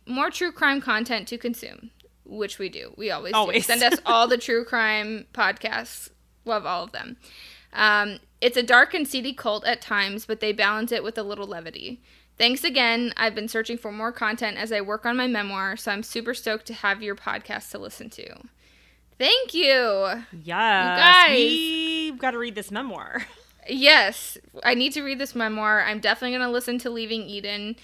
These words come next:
Speaker 1: If you guys have podcast recommendations for, like, like, religion, cults, all that kind of stuff, like, I, it, not even
Speaker 2: Yeah.
Speaker 1: about cults or whatever, but even just other religions and trying to learn more about them, like, I wanna learn all of it because that's part of,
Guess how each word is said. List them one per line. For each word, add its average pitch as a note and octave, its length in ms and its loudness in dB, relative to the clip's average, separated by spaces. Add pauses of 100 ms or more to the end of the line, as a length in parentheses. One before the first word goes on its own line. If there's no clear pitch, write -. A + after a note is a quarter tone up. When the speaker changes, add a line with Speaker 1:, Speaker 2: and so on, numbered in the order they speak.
(260)
Speaker 1:
If A3+ 100 -14
you C#4 80 -4
guys A4 220 2
have F4 240 4
podcast C4+ 680 2
recommendations B3 760 -4
for, A3 320 -4
like, G3 400 -2 (840)
like, G3+ 320 -4
religion, A#3 840 -2
cults, A3 640 -6
all G#3 160 -2
that A3+ 160 0
kind C4 160 -2
of C4 80 -4
stuff, D4 260 -6
like, G3+ 320 -2
I, D4 560 2 (400)
it, C4+ 240 -4
not F#4+ 160 0
even F4 160 0
Speaker 2:
Yeah. C#4 60 0
Speaker 1:
about G#3+ 420 0
cults G#3+ 420 -6
or A3 120 -8
whatever, G3+ 280 -6
but G3 200 -8
even C4 240 -6
just C4 140 -10
other A#3 260 0
religions A3+ 500 -2
and A3 160 -6
trying G#3+ 280 -4
to A3 120 -10
learn G#3 360 -8
more G#3 160 -4
about F#3 280 -2
them, B3+ 220 -4
like, G#3 260 -8
I A#3 240 4
wanna A#3+ 240 -4
learn G#3 240 -4
all F#3+ 260 -2
of A3+ 120 -4
it B3 240 0
because G3+ 300 -8
that's G3+ 200 -6
part A3 260 -6
of, G#3 240 -2